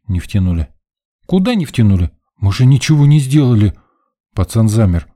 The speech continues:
глядя на меня со смесью скрытого страха и удивления.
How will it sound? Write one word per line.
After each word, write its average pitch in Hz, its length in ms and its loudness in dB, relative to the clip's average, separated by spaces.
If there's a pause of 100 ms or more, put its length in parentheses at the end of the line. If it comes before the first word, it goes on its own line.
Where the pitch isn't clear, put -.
(280)
глядя 98 340 -2
на 95 80 0
меня 101 300 0
со 98 160 -6
смесью 101 640 -6
скрытого 90 580 -8
страха 92 480 -8 (140)
и 92 100 -10
удивления. 87 640 -4